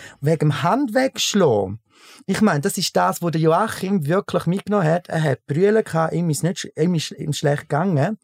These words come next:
Er hat sich nicht gut gefühlt gehabt. Und nachher kommt der Prinz wieder an, ein paar Minuten später, geht zuerst zu der anderen Gruppe an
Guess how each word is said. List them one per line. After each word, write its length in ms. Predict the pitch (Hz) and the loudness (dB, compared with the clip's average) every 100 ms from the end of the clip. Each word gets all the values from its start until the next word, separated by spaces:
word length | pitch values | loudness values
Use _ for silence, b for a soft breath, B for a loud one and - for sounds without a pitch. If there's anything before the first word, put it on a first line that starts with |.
| B B B B | B B B B
Er 140 | 165 | 2
hat 140 | 185 - | 2 0
sich 140 | 147 | 0
nicht 160 | 170 196 | 0 0
gut 220 | 202 208 | 0 0
gefühlt 300 | - 104 113 | 0 -2 -2
gehabt. 340 | - 120 175 233 B B B | -2 0 0 -2 B B B
Und 220 | 170 170 | 2 4
nachher 260 | 175 208 196 | 4 2 -2
kommt 280 | 180 165 - | 0 -2 -2
der 60 | |
Prinz 440 | 143 160 185 170 - | -4 -2 -2 -2 -2
wieder 280 | 151 139 | 0 0
an, 200 | 139 180 | 0 0
ein 280 | 151 196 240 - | 0 0 -2 -2
paar 180 | 165 165 | 0 2
Minuten 360 | 170 175 - | 0 -2 -4
später, 760 | 160 - 165 226 - 135 196 247 B B B B | -8 0 2 2 0 0 0 -4 B B B B
geht 240 | 160 160 - | 0 0 0
zuerst 340 | 160 170 - | 2 2 0
zu 100 | 160 | -2
der 120 | 147 | 0
anderen 320 | 156 202 202 | 0 0 0
Gruppe 380 | 208 214 175 180 | 0 0 0 0
an 420 | 139 131 165 240 | 0 0 0 -4